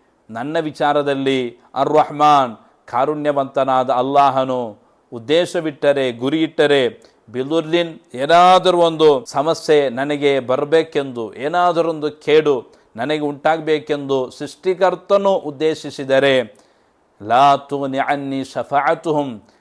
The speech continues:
ಖಂಡಿತವಾಗಿಯೂ ನೀವು ಆರಾಧಿಸುತ್ತಿರುವಂತಹ ನಿಮ್ಮ ಆರಾಧ್ಯ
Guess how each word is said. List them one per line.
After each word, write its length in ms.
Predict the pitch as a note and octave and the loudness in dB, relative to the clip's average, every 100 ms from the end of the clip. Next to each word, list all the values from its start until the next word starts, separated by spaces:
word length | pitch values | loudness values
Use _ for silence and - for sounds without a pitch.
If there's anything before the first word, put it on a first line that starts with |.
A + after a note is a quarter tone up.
| _ _ | _ _
ಖಂಡಿತವಾಗಿಯೂ 1000 | A2 A#2 C3 C3 B2+ B2 B2 B2 A#2 G#2+ - _ _ - | -14 -12 -8 -4 -2 -2 -2 -2 -2 -2 -10 _ _ -18
ನೀವು 340 | G#2+ C3+ F3+ | -8 -2 2
ಆರಾಧಿಸುತ್ತಿರುವಂತಹ 1200 | F3+ F3+ F3+ F3+ E3+ D3 D#3 E3+ D#3+ D#3 D3+ C#3+ D3 | 4 6 6 6 4 -4 -6 -2 0 0 0 2 2
ನಿಮ್ಮ 240 | C#3+ C#3 | 0 -2
ಆರಾಧ್ಯ 640 | C3+ C3 D3+ D3+ C#3 A2+ | -2 0 2 2 2 0